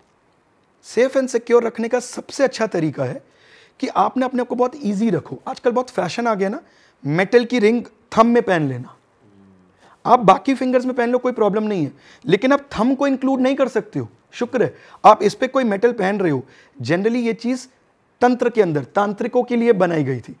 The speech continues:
आज आपके डेट फैशन में पहन लेते हो, तो अवॉइड करो। उसके बाद आप ना बीमार होते क्यों हो या ब्लैक मैजिक आप पे असर क्यों करता है, किस लिए करता है?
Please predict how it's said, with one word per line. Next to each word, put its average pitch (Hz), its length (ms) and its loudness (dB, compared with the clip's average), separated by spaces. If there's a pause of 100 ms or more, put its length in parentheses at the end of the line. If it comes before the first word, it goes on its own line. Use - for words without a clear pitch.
(220)
आज 220 160 6
आपके 214 220 2
डेट 170 120 -2
फैशन 160 300 -2
में 247 100 0
पहन 247 140 -4
लेते 233 180 0
हो, - 40 -12
तो - 100 -8
अवॉइड 220 480 2
करो। 127 180 -2 (1200)
उसके 202 280 -4
बाद 262 340 0 (800)
आप 233 300 0
ना 269 360 0
बीमार 196 340 2
होते 190 360 -2
क्यों 185 260 -2
हो 120 80 -10 (840)
या 185 160 2
ब्लैक 190 360 2
मैजिक 233 240 -2
आप 233 140 -2
पे 247 60 2
असर 226 320 -2
क्यों 240 180 -2
करता 151 300 -4
है, - 80 -16 (840)
किस 240 180 -6
लिए 269 120 0
करता 143 300 -2
है? - 80 -12